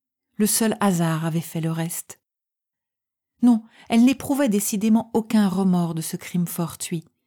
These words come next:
L'atroce jalousie qui la déchirait depuis des semaines, depuis que la trahison lui était apparue certaine et qu'était entrée en elle, au plus profond de ses entrailles, la conviction d'avoir à lâcher un jour ou l'autre sa jeune proie,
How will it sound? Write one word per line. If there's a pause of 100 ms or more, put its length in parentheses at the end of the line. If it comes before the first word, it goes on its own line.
(580)
L'atroce
jalousie
qui
la
déchirait
depuis
des
semaines, (380)
depuis
que
la
trahison
lui
était
apparue
certaine (420)
et
qu'était
entrée
en
elle, (320)
au
plus
profond
de
ses
entrailles, (360)
la
conviction
d'avoir
à
lâcher
un
jour
ou
l'autre
sa
jeune
proie,